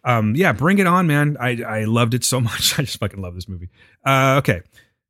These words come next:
So we've got fantastic acting. We have a, an amazing story. We're talking the best movie that I have personally seen this year.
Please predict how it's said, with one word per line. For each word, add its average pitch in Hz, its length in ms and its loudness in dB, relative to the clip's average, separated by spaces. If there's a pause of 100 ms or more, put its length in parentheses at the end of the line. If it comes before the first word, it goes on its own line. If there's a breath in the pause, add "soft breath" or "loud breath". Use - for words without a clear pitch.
So 139 220 4
we've 135 160 2
got 135 140 2
fantastic 156 540 0
acting. 120 260 0
We 117 60 2
have 117 80 2
a, 107 240 -2
an 113 140 -4
amazing 165 560 0
story. 117 360 -2
We're 135 120 -4
talking 156 300 -2
the 131 60 0
best 143 280 -2
movie 147 160 0
that 120 160 -2
I 147 140 0
have 151 180 0
personally 147 300 2
seen 131 200 0
this 127 180 0
year. 104 320 -4